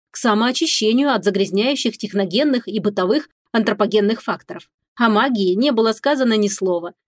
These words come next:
Зелуний полностью восстановил телесную оболочку, чему несказанно рад, так как теперь запросто может ходить в гости к сыскарцам, а также путешествовать через портал в Кайримию. Граф Радковский после личного знакомства с чародеем непростой судьбы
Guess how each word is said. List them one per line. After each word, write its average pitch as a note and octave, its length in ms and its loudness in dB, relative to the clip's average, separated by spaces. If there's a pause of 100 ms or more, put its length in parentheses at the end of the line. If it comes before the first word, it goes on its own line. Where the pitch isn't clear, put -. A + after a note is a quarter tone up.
(300)
Зелуний C4 480 2
полностью D#4+ 480 0
восстановил B3 560 0
телесную A#3+ 520 0
оболочку, F#3+ 560 0
чему A3 240 0
несказанно G3+ 680 0
рад, F3+ 240 -4 (280)
так A#3 180 0
как G#3+ 120 -2
теперь C4 300 -2
запросто A#3+ 500 -2
может G#3+ 260 0
ходить G#3+ 320 0
в F3 60 -4
гости C4+ 320 -2
к - 80 -10
сыскарцам, D4+ 600 -4 (220)
а G#3+ 140 0
также G#3 300 0
путешествовать G#3 840 -2
через A#3 300 0
портал C4 380 0
в - 80 -12
Кайримию. G3+ 580 0 (440)
Граф A3 300 0
Радковский A3 640 -2
после A3+ 360 -2
личного G3+ 460 0
знакомства G3+ 540 -2
с G3 80 -4
чародеем G3+ 640 0
непростой G#3 460 0
судьбы G3+ 440 -2